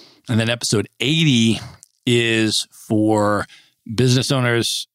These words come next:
and entrepreneurs or people looking to start businesses, okay? It's called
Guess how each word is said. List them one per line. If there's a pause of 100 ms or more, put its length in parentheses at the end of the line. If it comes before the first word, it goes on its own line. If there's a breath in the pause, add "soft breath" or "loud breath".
and
entrepreneurs
or
people
looking
to
start
businesses,
okay?
It's
called